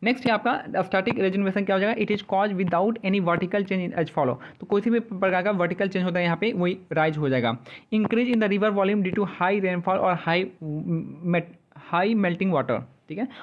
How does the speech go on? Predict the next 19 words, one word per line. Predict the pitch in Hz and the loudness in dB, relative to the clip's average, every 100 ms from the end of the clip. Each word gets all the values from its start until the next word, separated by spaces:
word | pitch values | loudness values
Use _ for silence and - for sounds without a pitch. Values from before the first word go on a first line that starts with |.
| - | -2
और | 175 | 0
increase | 196 185 233 240 | 2 0 2 2
in | 220 | 2
the | |
river | 196 196 214 | 2 2 2
volume | 190 202 | 2 2
due | 190 190 | 0 2
to | 190 196 | 2 2
use | 214 | 2
of | 202 175 | 0 0
main | 190 208 | 2 2
river | 196 190 | 0 0
capture | 185 214 | 0 2
and | 202 | 0
decrease | 170 175 180 | 2 0 0
in | 180 | 0
the | 156 | 2
river | 151 143 | 2 2
load। | 131 | 0